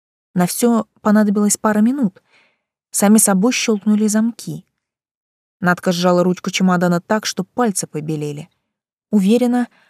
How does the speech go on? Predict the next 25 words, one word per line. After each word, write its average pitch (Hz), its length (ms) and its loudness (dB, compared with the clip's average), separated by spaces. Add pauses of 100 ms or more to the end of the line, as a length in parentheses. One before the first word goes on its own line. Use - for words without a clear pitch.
(240)
она 208 200 4
сейчас 220 400 0
еле 226 200 2
сдерживалась, 185 680 0
чтобы 196 280 -2
не 190 120 4
шарахнуть 214 560 -2
меня 185 180 2
каким-нибудь 196 640 0 (220)
мерзким 208 460 6
заклинанием — 190 720 -2 (520)
и 214 180 2
только - 340 -2
воспоминания 214 800 2
о 180 120 -6
том, 196 360 0 (260)
к - 80 -16
чему 214 340 4
это 180 140 -2
привело 185 340 -2
в 185 100 -8
прошлый 285 480 -2
раз, 165 300 -8 (360)
удерживали 196 580 0
ее 170 340 -2